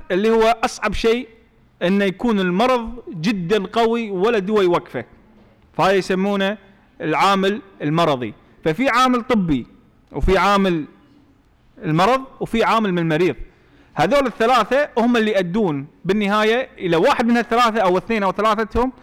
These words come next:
يؤدون إلى الويل تشير. الحين إحنا في وقتنا لا يمكن أنا أرضى أن واحد يوصل إلى مرحلة حتى العصاية. نحاول أي مريض يشخص جديد خلال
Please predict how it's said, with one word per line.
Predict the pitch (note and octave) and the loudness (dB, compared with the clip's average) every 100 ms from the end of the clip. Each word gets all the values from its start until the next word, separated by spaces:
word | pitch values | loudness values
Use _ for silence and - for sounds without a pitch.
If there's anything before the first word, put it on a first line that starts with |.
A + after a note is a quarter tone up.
| - _ - | -20 _ -4
يؤدون | E3 F#3 A#3 G#3+ | -2 0 0 0
إلى | G3+ G3 | 0 -2
الويل | - - E3+ E3 | -4 -4 -2 -2
تشير. | - A#2+ - - - - - | -4 -8 -8 -16 -20 -20 -6
الحين | D3 - C#4+ B3+ | -4 0 0 2
إحنا | A3 F#3 | 0 -2
في | G3+ G#3 E3+ A2 - _ _ _ _ _ - - - - | -2 -2 -2 -4 -12 _ _ _ _ _ -20 -20 -20 -10
وقتنا | D#3+ F3+ A#3+ - G#3 A#3 C4 - - - - - - - _ _ _ _ _ - - | -2 0 -2 -4 -2 0 -2 -8 -20 -20 -20 -20 -20 -20 _ _ _ _ _ -20 -4
لا | D#3+ E3+ | 0 2
يمكن | G#3 A#3+ F#3 E3 | 2 0 -2 -2
أنا | G3 G3+ F3+ G#3+ | 0 0 0 0
أرضى | G3 | 0
أن | F#3 E3 | 0 0
واحد | F3 A3+ F3 | 0 0 0
يوصل | G#3 B3 A3 | 0 0 0
إلى | G3+ | 0
مرحلة | F#3+ - B3 - | 0 0 -2 0
حتى | A3 G#3 | -4 -2
العصاية. | F3 - E3+ C#3 A#2+ - _ _ _ _ _ _ _ _ _ _ _ - _ - - D#3+ | -4 -2 -2 -2 -6 -14 _ _ _ _ _ _ _ _ _ _ _ -20 _ -20 -16 -10
نحاول | D#3+ B3+ A3+ D#3 - | -4 -2 0 -2 -2
أي | B3+ | -2
مريض | B3 B3 A#3 | 0 0 0
يشخص | E3+ B3+ - G#3 G3 | -2 -2 -4 -4 -4
جديد | F#3 A#3 D#3+ | -2 -2 -4
خلال | - F#3 A3+ F3+ | -4 0 0 0